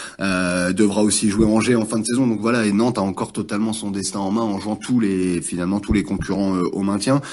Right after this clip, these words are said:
Euh, après, le plus difficile, sur le papier, pourrait être celui de la J A,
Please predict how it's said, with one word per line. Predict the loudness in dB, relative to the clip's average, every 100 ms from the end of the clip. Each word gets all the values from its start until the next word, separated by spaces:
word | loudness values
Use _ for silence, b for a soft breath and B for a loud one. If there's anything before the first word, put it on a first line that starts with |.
| B B B
Euh, | 0 2 0
après, | 0 0 4
le | 6 6
plus | 4 -2
difficile, | 2 2 4 4 4 2 2 0 -6 -14
sur | 2 6
le | 8 8
papier, | 4 2 4 6 6
pourrait | 4 -2 0 2
être | 2 2
celui | 2 4
de | 4
la | 2
J | 2 2
A, | 2